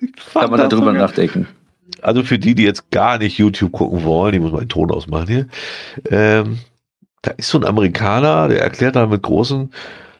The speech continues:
Speaker 1: großen Worten, dass er eigentlich, was er eigentlich gemacht hat, ist, er hat einen Schlauch genommen, hat einen Aufsatz für seine Autolüfterkühlung gebaut, dass praktisch also die Lüftung direkt in diesen Schlauch bläst.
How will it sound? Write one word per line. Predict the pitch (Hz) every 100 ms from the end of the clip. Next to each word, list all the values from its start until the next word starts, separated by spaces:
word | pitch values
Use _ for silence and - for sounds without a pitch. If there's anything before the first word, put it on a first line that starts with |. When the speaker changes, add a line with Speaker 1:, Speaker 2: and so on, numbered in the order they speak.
| _
Speaker 1:
großen | - 110 107
Worten, | 82 104 127 127 117 113 107
dass | 110
er | - -
eigentlich, | 160 170 147
was |
er | 123
eigentlich | 160 180
gemacht | 170 139 -
hat, | 135
ist, | 107
er | -
hat | -
einen | -
Schlauch | - 80 80 123 135
genommen, | 180 165 175 254 254 _ _ - - _ _ _ _ _ _ _ _ -
hat | - -
einen | -
Aufsatz | - 254 - 139
für | - 110
seine | 101 101 95 -
Autolüfterkühlung | 127 139 95 82 76 92 95 - 80 - 101 82 78 78 - _ - - _ _ -
gebaut, | - 78 73 226 254 -
dass | 92 -
praktisch | 92 - 90 -
also | 85
die | 82
Lüftung | 80 82 117 - 139
direkt | 101 90 -
in | 95
diesen | 85
Schlauch | 80 - 95 127
bläst. | - 80 78 82 - - -